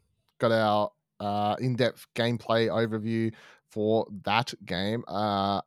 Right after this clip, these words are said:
gave us the best idea at what this is, which is basically Assassin's Creed Samurai that I think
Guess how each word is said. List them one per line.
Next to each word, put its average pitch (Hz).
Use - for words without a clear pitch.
gave 113
us 110
the 110
best 104
idea 104
at 87
what 113
this 117
is, 165
which -
is 135
basically 185
Assassin's 143
Creed 139
Samurai 156
that 101
I 113
think 113